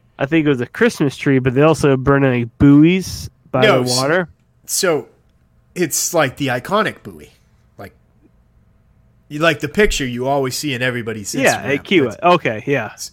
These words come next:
Speaker 2: so they dragged a Christmas tree out there and lit it on fire, and it just happened to be next to the buoy.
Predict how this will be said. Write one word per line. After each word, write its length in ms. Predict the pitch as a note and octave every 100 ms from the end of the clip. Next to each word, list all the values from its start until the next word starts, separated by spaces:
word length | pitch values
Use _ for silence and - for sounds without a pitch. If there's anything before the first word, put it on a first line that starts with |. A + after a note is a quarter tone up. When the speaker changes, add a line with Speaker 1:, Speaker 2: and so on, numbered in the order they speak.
| _
Speaker 2:
so 220 | - E3
they 200 | D3+ G3
dragged 520 | - C3+ D#3 F3 D#3+
a 60 | C#3+
Christmas 440 | - F3 C#3 B2+
tree 240 | - B2
out 200 | A2 G#2
there 320 | A2+ G#2+ A2 - _ _ _ _ _ _ _ -
and 200 | C#3 B2+ _ _ _ -
lit 280 | C3+ D#3+ D3
it 120 | C3
on 160 | A#2+
fire, 540 | A#2 - B2 G2+ F#2 G#2 _ _ _ _ _ _ -
and 100 | C#3+
it 60 |
just 240 | C3 C3+ -
happened 480 | D#3+ D#3 C#3 C3
to 80 | A#2+
be 140 | A2+ G#2
next 340 | A2 G#2+ -
to 40 |
the 120 | G2 F#2
buoy. 320 | G2 C#2+